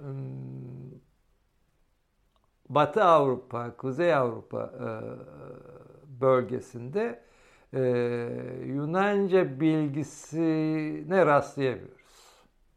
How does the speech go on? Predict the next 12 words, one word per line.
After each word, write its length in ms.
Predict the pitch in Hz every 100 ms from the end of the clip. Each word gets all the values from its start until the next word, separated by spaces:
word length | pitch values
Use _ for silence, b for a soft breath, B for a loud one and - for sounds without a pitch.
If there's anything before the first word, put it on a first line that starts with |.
| _ _ _ b b b b
Ama 400 | 190 175 185 180
Scotus 460 | - - 143 -
Eriugena'nın 680 | 147 139 135 156 123 139 131
Bizans'la 480 | 117 113 117 - 127
ilişkileri 560 | 113 - - 117 120 127
var, 160 | 113
gidiyor, 540 | 117 - - 110 104 -
geliyor 400 | 110 - - -
falan. 320 | - 151 233 233
E, 360 | 170 131 127
Yunanca 500 | 131 151 127 120 160
biliyor. 200 | 110 98